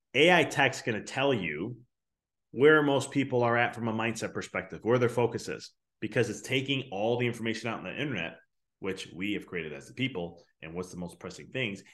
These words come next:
and it's going to go ahead and compute data from there and go ahead and create it. So when it does something like that, right, it's sharing with you where the common thought and focus of all humans are.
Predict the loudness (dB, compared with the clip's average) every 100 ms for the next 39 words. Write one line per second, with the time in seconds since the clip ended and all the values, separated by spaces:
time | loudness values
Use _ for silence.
0 | _ -8 -6 -6 -4 -6 -6 -8 -2 -2
1 | -2 -8 -12 -10 -6 -4 -4 -6 -8 -8
2 | -8 -8 -8 -8 -12 -6 -4 -4 -8 _
3 | -20 _ -8 -4 -4 0 0 0 -2 -6
4 | -4 -6 -4 -2 -2 -4 -8 -10 -10 -12
5 | _ _ _ _ -4 -4 -6 -6 -4 -2
6 | 4 6 6 2 -2 0 2 2 2 0
7 | -2 -2 0 0 0 -2 -6 -4 -6 -6
8 | -6 -4 -4 0 2 2